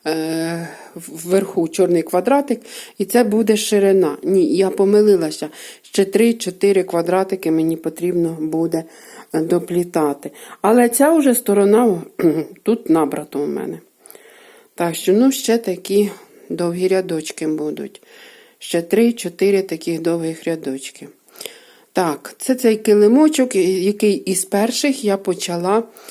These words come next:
доплітати. Так, що ще я хочу вам показати? Куди,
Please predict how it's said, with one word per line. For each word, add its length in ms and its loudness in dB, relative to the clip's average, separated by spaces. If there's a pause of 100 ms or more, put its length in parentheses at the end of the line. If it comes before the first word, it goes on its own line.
(200)
доплітати. 1080 -2 (1200)
Так, 380 -6 (420)
що 320 0
ще 340 0
я 140 2 (220)
хочу 400 -2
вам 200 -4
показати? 640 -8
Куди, 240 -8